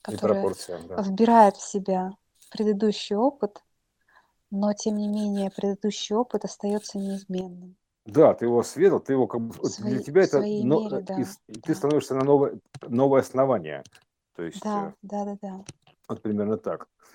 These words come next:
Speaker 1: То есть, э, поэтому щас у нас же как бы это м, весь мир насилием разрушен до основания, да, затем мы наш новый мир построим. То есть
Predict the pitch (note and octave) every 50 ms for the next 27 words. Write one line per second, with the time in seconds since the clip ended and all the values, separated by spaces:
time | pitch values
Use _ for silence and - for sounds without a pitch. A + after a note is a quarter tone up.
0 | - _ _ _ _ _ F2+ F2 D#2+ - - _ - F#2+ F#2 F#2 F#2+ F2 F2+ -
1 | - - _ _ _ - G2+ A2+ A2 - A#2 A2+ A2+ A2 A2 G#2 F#2+ - _ -
2 | - - - - - - - - D3 B2 - - A2 G2+ F#2 F2 F#2 - G#2+ F2+
3 | E2 F2+ - - F2+ F2 F#2 A2 A2 - - G#2 G#2 A#2 A2 - B2+ B2+ G#2+ -
4 | - - A2 A2 G#2 - A#2+ A2 G#2 G#2 G#2 A2 A2 A2 G#2+ C3+ F3 F3+ - -
5 | G2 F#2+ F#2 G#2+ - - - A2+ A2 G#2 G2 F2 E2+ E2+ E2+ F#2 A2+ G#2 E2 F2
6 | B2 B2 - - F2+ E2+ D#2+ E2 - - G2 F#2+ F#2 - _ G2 F#2+ F#2+ F#2 F2+
7 | F#2 F2+ F2 - G#2 - - G2+ G2 - - - _ - -